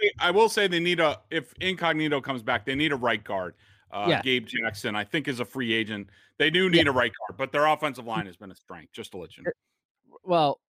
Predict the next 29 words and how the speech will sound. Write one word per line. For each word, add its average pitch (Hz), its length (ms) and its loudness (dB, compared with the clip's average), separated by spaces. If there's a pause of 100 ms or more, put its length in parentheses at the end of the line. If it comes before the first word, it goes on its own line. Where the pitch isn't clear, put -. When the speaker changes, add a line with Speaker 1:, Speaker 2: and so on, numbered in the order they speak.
(380)
Speaker 2:
we'll, 160 420 -2
we'll 160 180 2
agree 143 200 0
to 127 60 -6
disagree 123 420 -6
on 110 140 -4
that. 101 160 -6
I, 131 280 0
I 147 60 0
don't 156 160 2
think 156 140 -2
Speaker 1:
Okay. 147 100 -2
Speaker 2:
they 143 40 0
were 135 340 -2
necessarily 135 560 0
strong 135 400 -2
on 123 80 -4
the 123 140 -6
interior 127 500 -4
this 117 260 -10
year. 113 200 -6
I 113 60 -6
think 143 200 -8
Incognito 131 800 -2
is 107 140 -4
fading 135 380 0
a 123 60 -4
little 120 200 -2
bit. 120 240 -2